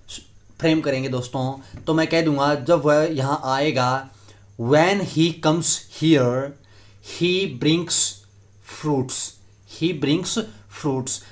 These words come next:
तो दोस्तों, जब के बाद, when के बाद मैंने क्या लगा दिया? present indefinite का यूज़ कर दिया। और यहाँ पे मैंने आगे भी present indefinite का यूज़ कर दिया दोस्तों।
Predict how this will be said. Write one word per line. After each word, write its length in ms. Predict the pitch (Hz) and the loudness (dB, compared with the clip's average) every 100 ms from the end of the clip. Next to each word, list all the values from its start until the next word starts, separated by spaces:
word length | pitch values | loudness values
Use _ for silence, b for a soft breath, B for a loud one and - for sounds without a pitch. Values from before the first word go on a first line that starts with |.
| B | B
तो 60 | 170 | -4
दोस्तों, 460 | 165 156 190 160 135 | -2 0 0 0 2
जब 280 | 185 180 | 2 2
के 120 | - 165 | 0 4
बाद, 280 | 147 147 | 6 6
when 360 | 135 143 170 185 | 4 2 2 2
के 140 | 170 | 0
बाद 240 | 147 151 151 | 4 4 4
मैंने 240 | 151 147 | 2 0
क्या 180 | 147 156 | 4 4
लगा 220 | 151 131 | 4 2
दिया? 360 | 127 139 151 B B _ | 2 0 -2 B B _
present 440 | 147 139 156 170 170 | -2 2 2 0 0
indefinite 560 | 151 143 139 143 143 | 0 0 0 0 -2
का 140 | - 147 | -2 -2
यूज़ 320 | 127 131 131 | -2 -4 -4
कर 120 | 120 | -6
दिया। 300 | 107 110 104 B B B 175 | -6 -8 -8 B B B 2
और 340 | 185 202 - 170 | 4 4 0 0
यहाँ 240 | 147 165 | 2 4
पे 120 | 165 | 2
मैंने 340 | 185 180 180 151 - 160 | 0 0 -2 -4 -6 0
आगे 240 | 165 170 | 2 2
भी 100 | 196 | -2
present 380 | 202 160 175 170 | -2 0 0 0
indefinite 440 | 170 165 160 156 | 0 0 0 0
का 80 | 156 | 2
यूज़ 220 | 151 147 | 2 2
कर 100 | 151 | -2
दिया 160 | 143 143 | 0 0
दोस्तों। 320 | 139 135 147 | 0 -2 -6